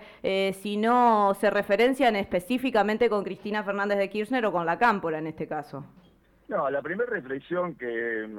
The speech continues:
Speaker 2: a ver, eh, son momentos muy difíciles, Nati. Realmente el militante del peronismo tiene que tomar conciencia de eso. A todos los partidos y a todos los dirigentes nos va a costar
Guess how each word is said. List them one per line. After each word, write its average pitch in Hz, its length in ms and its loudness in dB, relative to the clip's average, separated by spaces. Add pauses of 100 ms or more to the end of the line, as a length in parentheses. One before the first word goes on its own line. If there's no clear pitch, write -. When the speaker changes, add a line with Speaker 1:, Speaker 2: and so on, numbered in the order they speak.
Speaker 2:
a 101 120 -2
ver, 107 320 -2 (260)
eh, 85 560 -12 (140)
son 156 120 -8
momentos 139 380 -8
muy 117 160 -10
difíciles, 92 540 -14
Nati. 76 460 -16
Realmente 92 580 -10
el 90 80 -12
militante 87 600 -10
del 78 420 -10
peronismo 85 920 -14 (540)
tiene 98 200 -10
que 90 100 -12
tomar 92 360 -8
conciencia 87 720 -12
de 71 100 -12
eso. 57 340 -20
A 71 60 -12
todos 117 320 -4
los 92 100 -10
partidos 104 680 -10
y - 20 -16
a 82 60 -12
todos 98 280 -10
los 82 120 -14
dirigentes 87 480 -16
nos 80 100 -14
va 87 80 -8
a 85 40 -10
costar 82 460 -12